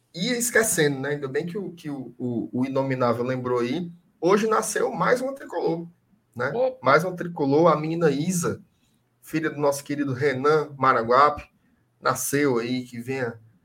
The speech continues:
Speaker 1: que chegue pra trazer muitas coisas boas pra você, pra sua família. Que seja gente boa que nem você. Você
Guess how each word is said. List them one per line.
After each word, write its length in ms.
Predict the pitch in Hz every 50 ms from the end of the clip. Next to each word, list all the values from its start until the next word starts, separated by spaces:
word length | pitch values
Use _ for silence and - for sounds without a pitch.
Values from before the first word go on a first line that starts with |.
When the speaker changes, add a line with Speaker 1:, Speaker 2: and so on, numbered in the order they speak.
| _ _ _ _
Speaker 1:
que 120 | - 135
chegue 380 | 135 - - 156 151 147 143 139
pra 120 | - 135
trazer 320 | 131 - 135 127 - 147
muitas 300 | 135 135 135 135 135 135
coisas 300 | - - 139 135 131 117
boas 260 | 107 110 123 135 135 131
pra 160 | - 127 123
você, 280 | 120 113 113 - 127
pra 140 | - - 120
sua 160 | 120 - -
família. 560 | - - 107 101 101 107 120 127 123 120 120 - _ _ _ _ _ _ _ _
Que 100 | - 165
seja 300 | - - 185 180 180 165
gente 280 | 170 190 185 - -
boa 200 | 170 165 170 170
que 80 | 170 170
nem 140 | 165 170 165
você. 320 | 160 160 156 - - 156
Você 260 | 220 247 - - 208